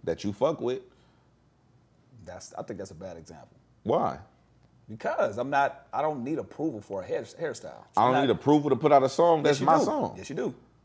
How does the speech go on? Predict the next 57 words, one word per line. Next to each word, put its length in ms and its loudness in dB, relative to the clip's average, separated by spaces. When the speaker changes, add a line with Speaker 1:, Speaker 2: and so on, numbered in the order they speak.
Speaker 2:
You 80 -14
do 120 -6
need 160 -4
approval 360 -2
if 120 -8
you're 100 -10
putting 200 -2
out 120 -2
a 40 -6
song 360 -2
that 100 -4
has 200 0
samples 280 -10
somebody 260 -6
Speaker 1:
Oh, 60 10
Speaker 2:
else 80 12
Speaker 1:
you 40 8
Speaker 2:
used. 120 4
Speaker 1:
saying 120 4
'cause 140 0
it 60 0
need 120 -2
to 60 -2
be 80 -2
cleared? 320 2
Speaker 2:
Yeah, 80 4
'cause 140 -8
it 20 -6
need 120 -6
to 40 -4
be 80 -8
cleared. 460 -4
Speaker 1:
Okay. 400 4
So 300 8
with 120 2
that 200 6
being 180 0
said, 420 2
if 160 0
so-, 200 2
if 140 0
something 280 -2
needs 160 -2
to 80 -10
be 180 -2
okay, 480 4
then 160 -4
you 100 -2
need 180 -4
to 60 -4
get 140 -2
it 60 -4
clear 260 0
with 180 -2
whoever 340 0
it 60 -4
is 420 -6